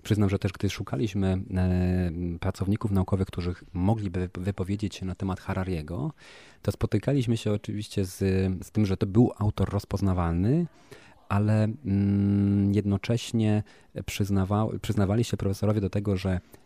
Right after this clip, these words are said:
coś przeczytali, ale nie wszystko uważnie, coś się spodobało, coś budziło wątpliwości, ale wiecznie brakuje czasu, żeby się temu przyjrzeć.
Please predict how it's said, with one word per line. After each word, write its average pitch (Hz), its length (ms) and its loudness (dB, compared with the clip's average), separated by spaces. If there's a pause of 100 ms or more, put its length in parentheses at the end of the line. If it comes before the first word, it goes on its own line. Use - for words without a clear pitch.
(100)
coś - 240 2
przeczytali, 120 1080 -2
ale 95 800 0 (260)
nie 95 160 -6
wszystko - 380 -10
uważnie, 113 920 -2
coś - 180 -8
się - 180 -6
spodobało, 101 720 -2
coś 101 200 -2
budziło 98 340 0
wątpliwości, 104 1080 -2 (340)
ale 98 220 -2
wiecznie 101 320 0
brakuje 95 360 0
czasu, 101 340 -2
żeby 95 200 0
się 95 140 -4
temu 95 240 2
przyjrzeć. 117 800 2